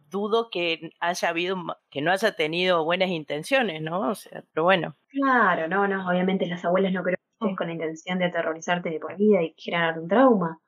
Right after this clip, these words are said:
Speaker 1: No.
Speaker 2: pero, mm, simplemente habrán querido que ustedes se duerman, ¿no?
Speaker 1: Exacto, eh, que nos portemos bien.
Speaker 2: Claro.
Speaker 1: Así
Speaker 2: Mirá
Speaker 1: que
Speaker 2: vos,
Speaker 1: bueno,
Speaker 2: Ceci, bueno.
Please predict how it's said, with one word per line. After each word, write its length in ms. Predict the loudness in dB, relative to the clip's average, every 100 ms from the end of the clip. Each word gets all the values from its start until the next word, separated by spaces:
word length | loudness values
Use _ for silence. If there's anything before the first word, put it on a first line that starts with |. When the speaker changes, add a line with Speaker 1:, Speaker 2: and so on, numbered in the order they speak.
| -4 0
Speaker 1:
No. 100 | 0 0
Speaker 2:
pero, 580 | 0 2 2 2 0 -4
mm, 180 | -8 -8 -10 _ _
simplemente 500 | -12 -8 -4 0 0
habrán 180 | 2 2
querido 240 | 2 2
que 60 | 0
ustedes 320 | -2 -2 -2
se 100 | -6
duerman, 380 | -4 -4 -6 -10
¿no? 60 | -12 -4
Speaker 1:
Exacto, 460 | -2 -2 0 0 0 -8
eh, 240 | -6 -6 -8 -4
que 100 | 0
nos 120 | 2
portemos 400 | 0 2 2 2
bien. 420 | 2 2 -2 -10 _ _
Speaker 2:
Claro. 400 | -4 -2 -4 -12
Speaker 1:
Así 100 | -20 _ _ -10
Speaker 2:
Mirá 160 | 0
Speaker 1:
que 100 | 4
Speaker 2:
vos, 80 | 6
Speaker 1:
bueno, 240 | 4 2
Speaker 2:
Ceci, 100 | -2 -2
bueno. 380 | -2 -2 -8